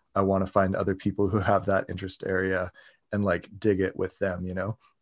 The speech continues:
And then after that, uh, not a lot of other podcasts, really. And then, you know, this was, like, two thousand fifteen after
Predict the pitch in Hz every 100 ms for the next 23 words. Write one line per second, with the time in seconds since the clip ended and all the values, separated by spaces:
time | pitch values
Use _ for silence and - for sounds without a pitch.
0 | _ _ _ _ _ - - 113 113 117
1 | 123 113 110 110 101 - - _ - _
2 | _ 104 98 98 113 113 135 196 117 95
3 | 98 104 135 131 104 110 107 104 110 -
4 | 58 - - 98 98 - 120 - - _
5 | _ 107 104 104 101 101 98 - _ -
6 | 101 95 95 104 107 104 98 98 - 101
7 | 98 92 98 - - 98 92 92 - _
8 | _ 104 95 - 98 95 92